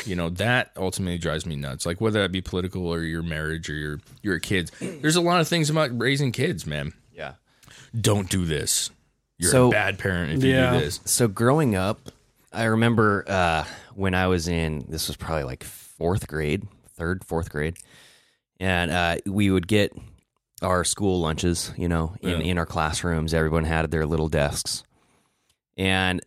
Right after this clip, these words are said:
Speaker 2: a kid accused me of stealing his chocolate milk.
Speaker 1: <sighs>
Speaker 2: And I did not do it.
Speaker 1: That's a crime.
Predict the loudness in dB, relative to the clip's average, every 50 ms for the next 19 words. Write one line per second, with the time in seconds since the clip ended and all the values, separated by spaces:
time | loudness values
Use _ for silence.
0 | _ -6 -6 -6 -4 0 2 4 6 6 6 4 2 0 -2 -4 -2 2 2 4
1 | 4 2 0 0 0 0 0 -2 -2 -4 -4 -4 -2 -4 -4 -2 0 0 2 2
2 | 0 0 -2 -4 -6 -6 -6 -4 -4 -6 -6 -6 -6 -8 -6 -4 -4 -4 -6 -6
3 | -8 -12 -14 -14 -16 -12 -10 -8 -6 -4 -4 -4 -4 -6 -8 -10 -6 -4 -2 -2
4 | 0 0 -2 -2 -2 -2 -4 -4 -4 -4 -4 -4 -4 -6 -8 -10 -10 -10 -10 -8
5 | -8 -6 -6 -6 -6 -8 -10